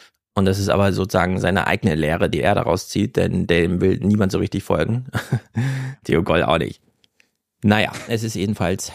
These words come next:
Streit, Streit, Streit. Und der wurde ja dann jetzt bis zuletzt, also es gibt ja jetzt eine Einigung, via Pressekonferenzen ausgetragen. Ich habe ja im Cover auch, ich habe schon wieder den Vornamen vergessen, Katharina Dröge?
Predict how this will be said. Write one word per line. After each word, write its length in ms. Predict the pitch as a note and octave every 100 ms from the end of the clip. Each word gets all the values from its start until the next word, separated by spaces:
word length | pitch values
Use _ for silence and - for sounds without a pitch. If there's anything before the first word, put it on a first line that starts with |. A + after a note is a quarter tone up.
| -
Streit, 580 | - - A#2 D#3 F#3 -
Streit, 440 | - - G#2 A2+ -
Streit. 600 | - - - F2+ D#3 -
Und 120 | A#2
der 100 | A2+
wurde 140 | B2
ja 140 | A#2 A2
dann 200 | G#2+ G#2+
jetzt 220 | G#2+ -
bis 380 | F#2+ C3+ F#3 -
zuletzt, 580 | C3+ G#2+ A2 G3+ - -
also 100 | G2+
es 60 |
gibt 160 | - -
ja 80 | -
jetzt 120 | -
eine 180 | - -
Einigung, 440 | G2 A#2+ F#3+ A#3+ - _ _ - - _ -
via 220 | C3+ C#3+
Pressekonferenzen 1160 | - - D3 - - - F2 E2+ D#2 - E2+
ausgetragen. 1000 | - E2+ - - - E2 F2 G2+ C#3 G#3 G3
Ich 120 | -
habe 140 | -
ja 60 | -
im 120 | G#2
Cover 380 | - C3 - -
auch, 320 | G#2+ C#3 F#2 - _ _ _ _ _ _ _ _
ich 80 | -
habe 100 | -
schon 140 | G2
wieder 80 | F#2+
den 160 | F2+ F2+
Vornamen 340 | B2+ C3 E2
vergessen, 360 | - - F2+ E2+
Katharina 560 | - F#2+ F2 A2 D3+
Dröge? 560 | D#3 C3+ D3+ D#3 F3